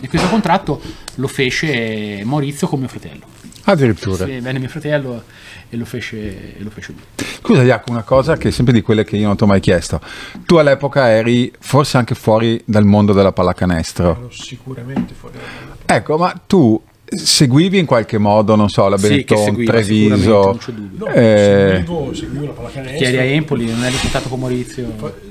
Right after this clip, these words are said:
Speaker 3: s-, mm, quello è, è
Speaker 1: È
Speaker 3: arrivato
Speaker 1: arrivato
Speaker 3: dopo,
Speaker 1: dopo,
Speaker 3: ma
Speaker 1: ok.
Speaker 3: i primi anni, i primi anni post, eh, pallacanestro io ho fa-, ho fatto altro, ho fatto un altro lavoro
Speaker 1: Ah,
Speaker 3: e
Speaker 1: già, coi mobili, così.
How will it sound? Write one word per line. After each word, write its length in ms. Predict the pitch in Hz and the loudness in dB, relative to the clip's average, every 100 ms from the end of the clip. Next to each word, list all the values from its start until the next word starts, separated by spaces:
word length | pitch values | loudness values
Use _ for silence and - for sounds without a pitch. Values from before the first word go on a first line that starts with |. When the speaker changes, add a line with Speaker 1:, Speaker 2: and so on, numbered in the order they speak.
| 107 | -14
Speaker 3:
s-, 160 | - - | -14 -10
mm, 200 | 139 127 127 | -6 -6 -4
quello 420 | 147 147 139 131 | -2 0 -2 -2
è, 80 | 139 | -6
è 180 | 131 131 | -10 -10
Speaker 1:
È 60 | 127 | -6
Speaker 3:
arrivato 60 | 123 | -4
Speaker 1:
arrivato 280 | 123 123 120 | -2 -2 -2
Speaker 3:
dopo, 200 | 131 113 117 | -2 -2 -6
Speaker 1:
dopo, 40 | |
Speaker 3:
ma 440 | 120 120 120 - 135 | -8 -8 -8 -12 -16
Speaker 1:
ok. 60 | 131 - - - | -20 -20 -20 -14
Speaker 3:
i 100 | 131 | -10
primi 420 | 135 135 143 139 | -8 -6 -4 -4
anni, 640 | 135 143 147 139 135 135 135 | -2 -2 -2 -4 -4 -4 -8
i 100 | 151 | -12
primi 360 | 135 135 139 135 | -10 -8 -6 -6
anni 280 | 135 139 131 | -6 -6 -8
post, 560 | - 139 135 - - | -8 -8 -8 -10 -12
eh, 400 | 139 127 123 120 120 | -10 -8 -8 -8 -10
pallacanestro 800 | 123 110 127 127 143 - 131 | -12 -10 -10 -6 -8 -8 -10
io 460 | 120 120 123 117 - - - - - - - | -10 -8 -8 -10 -12 -20 -20 -20 -20 -20 -20
ho 120 | - - | -20 -20
fa-, 100 | - | -18
ho 80 | - | -18
fatto 360 | - 120 117 131 | -14 -12 -6 -4
altro, 280 | 139 123 120 | -4 -4 -12
ho 20 | |
fatto 240 | 120 - | -14 -14
un 60 | 120 | -14
altro 200 | 117 127 | -14 -10
lavoro 600 | 135 131 127 127 131 127 | -8 -6 -6 -6 -8 -4
Speaker 1:
Ah, 120 | 123 143 | -2 -2
Speaker 3:
e 40 | |
Speaker 1:
già, 120 | 139 | -2
coi 160 | 113 127 | -8 -10
mobili, 300 | 117 139 113 | -10 -12 -14
così. 140 | 135 | -16